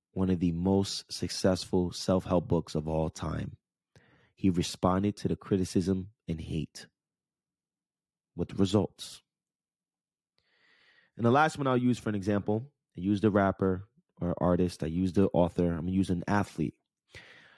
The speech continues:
LeBron James, in my opinion, one of the most hated athletes of all time. His whole life since he was eighteen, came into the N B A and was compared to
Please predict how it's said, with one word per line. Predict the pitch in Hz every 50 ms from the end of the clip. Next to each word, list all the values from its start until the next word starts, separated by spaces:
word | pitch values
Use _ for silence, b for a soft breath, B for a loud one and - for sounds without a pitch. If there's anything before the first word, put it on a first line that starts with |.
| B B B B B B B B B B B B - 120
LeBron | 117 113 147 165 165 151
James, | 113 135 147 139 107 82 80 73 - - - _ _ _ _ _ _ _ _ _ _ _ _ _ _ _ _ _ _ _ _ _ _ -
in | 107 107
my | 110 127 135
opinion, | 131 123 - - 123 120 113 107 101
one | 110 110
of | 110
the | 101 98
most | 98 101 95 - -
hated | - - - 110 120 117 127 123 123 - -
athletes | - 110 107 104 - - 113 107 -
of | 98 85 87
all | 98 92 90 87
time. | - 92 80 76 71 85 98 - _ _ _ _ _ _ _ _ _ _ _ _ _ _ _ _ _ _ -
His | 98 -
whole | - 104 117 123
life | 120 113 117 113 110 -
since | - 104 87
he | -
was | 101 92 101
eighteen, | 101 101 - - 104 98 101 101 98 90
came | - 98 98
into | 98 - - 98
the | 95 -
N | 90 95
B | 90 90 92
A | 90
and | 87 85
was | 85 -
compared | - 82 - - 95 90 87 85 -
to | - - 90 85 82 82 82